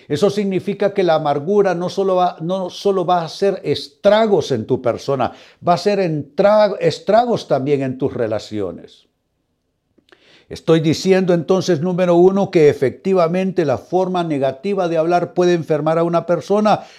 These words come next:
porque puede producir amargura en su ánimo. Y si produce amargura en su ánimo, eso correrá por los cuatro costados en su vida, su persona,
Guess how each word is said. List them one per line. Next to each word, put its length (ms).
porque 360
puede 480
producir 580
amargura 680
en 120
su 240
ánimo. 440
Y 140
si 140
produce 500
amargura 420
en 60
su 200
ánimo, 480
eso 440
correrá 640
por 140
los 160
cuatro 400
costados 580
en 140
su 200
vida, 320
su 220
persona, 720